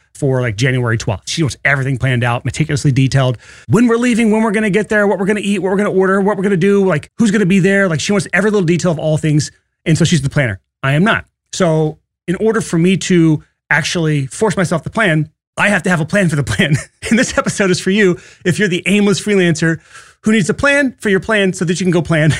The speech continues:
<laughs> Because without me maybe kicking your ass a little bit, you're not gonna go plan for the new year. So as of the time this episode airs, I will have just gotten back from my, uh, year-end planning retreat. I'm actually doing it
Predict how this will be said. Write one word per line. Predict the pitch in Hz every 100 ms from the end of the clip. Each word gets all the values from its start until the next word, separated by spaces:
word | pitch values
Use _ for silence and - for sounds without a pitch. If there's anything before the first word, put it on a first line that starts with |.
| - -
<laughs> | _ - -
Because | - 175 160 - _ _ -
without | 151 175 - -
me | 160 180 180 - _ _
maybe | 151 139
kicking | - 202 156
your | 156
ass | 151 156
a |
little | 143
bit, | 135 143
you're | 147
not | 156
gonna | 147
go | 139
plan | 139 143 135
for | 127
the |
new | 127
year. | 127 120 110
So | 175 151 - _ -
as | 147
of | 139
the | 131
time | 156
this | 147
episode | 151 147 139 151
airs, | 160 160
I | 143
will | 127
have | 120
just | 135 -
gotten | 123
back | 113 127 131
from | 127
my, | 123 139 139
uh, | 135 120
year-end | 117 135 135 120
planning | 139 131
retreat. | - 156
I'm | 135
actually | 127 120
doing | 127 123
it | 117